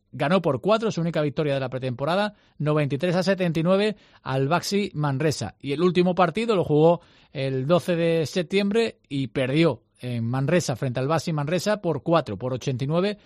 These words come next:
a noventa y tres. Estamos hablando de un club que se ha reforzado francamente bien, con Pau Rivas, con Ferran Basas, sobre todo con, con Ante Tomic, y que evidentemente, eh, aspira a todo. Ya han escuchado en titulares a Carles Durán, ¿no? Hablando precisamente de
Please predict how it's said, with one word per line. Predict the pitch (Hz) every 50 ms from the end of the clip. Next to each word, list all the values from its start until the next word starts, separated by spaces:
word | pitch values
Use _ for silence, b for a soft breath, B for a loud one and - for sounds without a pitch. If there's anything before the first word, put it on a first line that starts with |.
| b b b b -
a | 143 170
noventa | 190 196 185 185 196 202 202 202
y | 185 151
tres. | 175 175 131 -
Estamos | - 101 - 151 151 123
hablando | 151 151 151 151 143
de | 135 135 135 135
un | 143 156 143
club | - 175 196 196
que | 185 143
se | - 156
ha |
reforzado | 151 131 - 147 123 147 143 156
francamente | 151 - 170 170 170 147 160 143 135 143 120 131
bien, | 147 180 208 233 240 214 b b b b b b b _
con | - - 107
Pau | 139 156 156
Rivas, | 147 165 185 196 208 208 202 160
con | - 165 143 143 139 131 127 120
Ferran | - - 131 143 165 160 151
Basas, | 156 185 175 - - 196 190 196 180 - - _ -
sobre | - - - - -
todo | 151 156 147 139
con, | 127 143 135 127 120 120 120 117 110
con | - - 131
Ante | 151 165 147 165 139
Tomic, | 160 160 160 180 190 185 - b b b b b b b
y | - 127
que | - 143
evidentemente, | 127 127 135 151 156 143 170 160 165 165 147 185 190 202 208 214
eh, | - 123 127 123 123 123 123 120 120 123 - - - -
aspira | 127 117 - - 156 160 180 170
a | 143
todo. | 202 208 190 139
Ya | 120 143
han | 156
escuchado | 156 - 170 - 180 170
en | 156
titulares | 160 147 147 143 151 143 135 - 147
a | 131 127 127 123
Carles | 110 - 147 139 139 139 117
Durán, | 123 123 160 180 180 160
¿no? | 185 196
Hablando | 180 135 139 147 151 147
precisamente | 143 147 135 151 135 143 143 147 143 - 170 170 165 b b b b b -
de | 143 123 131 127 127 123 120 120 117 117 117 113 113 113 110 110 110 107 104 92